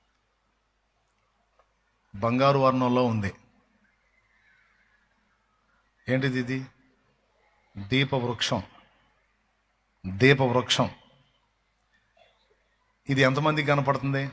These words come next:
కనపడ్డ వాళ్ళందరూ చేతులు ఎత్తండి. ఇది కనపడ్డ వాళ్ళందరూ చేతులు ఎత్తండి. కనపడుతుందా? చాలా అందంగా ఉంది కదా, దించండి. చాలా అందంగా ఉంది కదా,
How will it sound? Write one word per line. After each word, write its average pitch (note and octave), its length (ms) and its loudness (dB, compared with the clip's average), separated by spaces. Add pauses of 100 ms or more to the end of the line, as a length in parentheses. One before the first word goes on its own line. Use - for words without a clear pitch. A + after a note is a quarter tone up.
(960)
కనపడ్డ C3 320 0
వాళ్ళందరూ C3 380 2 (100)
చేతులు C3 240 0
ఎత్తండి. A#2+ 280 0
ఇది A2+ 100 2
కనపడ్డ A#2 380 6
వాళ్ళందరూ A#2 400 8 (100)
చేతులు A2+ 240 -2
ఎత్తండి. G#2+ 420 -4 (1900)
కనపడుతుందా? B2+ 540 -2 (480)
చాలా A#2 160 4
అందంగా C3 300 2
ఉంది B2 140 0
కదా, A#2+ 240 -2 (800)
దించండి. G#2+ 460 0 (1300)
చాలా B2+ 160 4
అందంగా C#3 300 2
ఉంది C3+ 180 2
కదా, C#3 280 -2